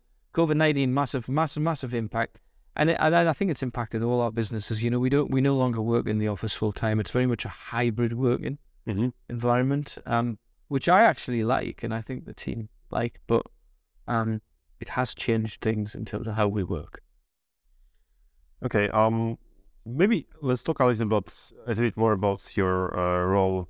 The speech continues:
Speaker 2: at Atom Bank. You're head of engineering. I, I believe that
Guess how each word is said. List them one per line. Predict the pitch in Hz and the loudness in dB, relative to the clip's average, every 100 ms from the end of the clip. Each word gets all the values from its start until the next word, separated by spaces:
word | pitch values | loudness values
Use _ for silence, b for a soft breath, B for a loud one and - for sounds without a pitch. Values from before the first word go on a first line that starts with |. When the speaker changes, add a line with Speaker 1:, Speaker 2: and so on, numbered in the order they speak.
| - - | -12 -8
Speaker 2:
at | 90 | -4
Atom | 92 95 82 | -2 -2 0
Bank. | 80 80 | -2 -4
You're | 98 95 | -2 -2
head | 87 117 | -2 -2
of | 120 | 0
engineering. | 110 95 92 85 85 - - | 0 0 0 0 -2 -6 -4
I, | 87 87 92 | -2 0 -2
I | |
believe | 90 92 92 | 0 -2 0
that | 95 | -2